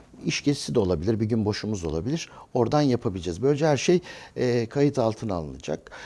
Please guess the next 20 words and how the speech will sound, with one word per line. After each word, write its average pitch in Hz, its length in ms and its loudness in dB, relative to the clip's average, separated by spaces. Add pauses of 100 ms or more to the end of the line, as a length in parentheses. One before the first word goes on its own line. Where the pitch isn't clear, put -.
(240)
E, 147 220 2
bunun 208 220 4
dışında 180 360 4 (280)
yabancı, 160 500 6
e, 147 640 6
yapılar 147 600 8
da 110 100 4
işte, 107 280 0
e, 113 220 4
Orkun 123 340 4
Bey 120 120 4
biraz 120 200 2
evvel 113 260 4
söyledi 113 400 0
size. 101 400 0 (480)
E, 58 260 2 (1080)
beş 131 340 4
dil, 120 120 0
sekiz 117 460 -2
dil 117 140 4